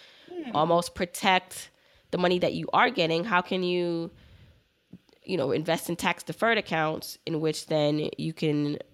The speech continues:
Speaker 2: have your money grow, um, have compound interest working for you, 'cause that's what, that, that's what happens when you put your money away early. You can put it away, it grows compoundly with interest, and you're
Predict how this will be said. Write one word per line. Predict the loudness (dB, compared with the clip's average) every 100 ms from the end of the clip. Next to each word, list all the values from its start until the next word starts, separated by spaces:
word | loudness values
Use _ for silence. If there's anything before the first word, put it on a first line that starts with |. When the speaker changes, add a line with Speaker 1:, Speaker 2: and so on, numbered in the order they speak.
| -20 -14
Speaker 2:
have | 2 2 4
your | 2
money | 2
grow, | 0 2 4 4 4 0 -2 -20 _ _ -20 -20 _ -4
um, | -2 -4 -10 _ _ _ _ -20 -16
have | -8 -2 -2 -2
compound | -4 -2 0 -2
interest | -2 -6 -8 -6
working | -8 -6 -8
for | -4
you, | -4 -2 -4
'cause | -4 -2
that's | -2 -2
what, | -12 -6
that, | -4 -2
that's | -2 -4
what | -4
happens | -2 -2 -2 -4
when | -4
you |
put | -4 -4
your | -2
money | 0
away | 0 -2 -2
early. | -2 -2 -2
You | -4
can | -6 -6
put | -4
it | -2
away, | 0 0 -2
it | -4
grows | -2 0 0 -4
compoundly | -12 -8 -4 -2 0 -2 -4 -6 -16 -20 -6
with | 0
interest, | 0 0 -2 -2 -6 -16 _ _ _ _ _ _ -20 _ -2
and | 0 0 -4 -10 _ _ -8
you're | -8